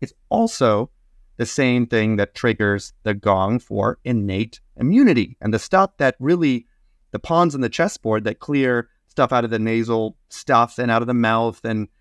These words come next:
and, and do all the upfront work that aren't necessarily the snipers, you know, antibodies and all this, they don't have to have exposure before. They just do what they do. They know how to clear that stuff up. And the super tasters generally don't have recurrent, you know, sinusitis, things,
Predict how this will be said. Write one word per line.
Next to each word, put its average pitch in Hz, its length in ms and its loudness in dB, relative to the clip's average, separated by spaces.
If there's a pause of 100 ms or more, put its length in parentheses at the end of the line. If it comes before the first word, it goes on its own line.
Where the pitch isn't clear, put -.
(220)
and, 110 560 -4
and 113 200 -4
do 147 180 0
all 135 180 4
the 117 240 -2
upfront 135 520 0
work 110 520 0 (160)
that 117 100 0
aren't 131 180 4
necessarily 120 600 -2
the 104 100 -8
snipers, 120 720 -2 (320)
you 110 100 -4
know, 98 180 -2
antibodies 113 600 2
and 107 60 0
all 98 160 0
this, 123 400 0
they 113 120 -2
don't 135 140 0
have 131 220 -4
to 143 80 -2
have 120 100 0
exposure 113 380 -4
before. 147 260 -4
They 143 80 0
just 131 220 -6 (160)
do 123 120 0
what 117 120 -6
they 110 100 -2
do. 98 220 -4
They 113 120 -4
know 127 220 2
how 120 160 4
to 117 80 -4
clear 117 180 -2
that 101 160 -2
stuff - 220 -8
up. - 180 -8 (220)
And 110 80 -4
the 107 60 -2
super 120 200 0
tasters 117 360 0
generally 107 280 0
don't 101 160 -2
have 98 140 -4 (440)
recurrent, 107 520 0
you 110 100 -2
know, 98 100 -4
sinusitis, 139 760 2
things, 120 400 -4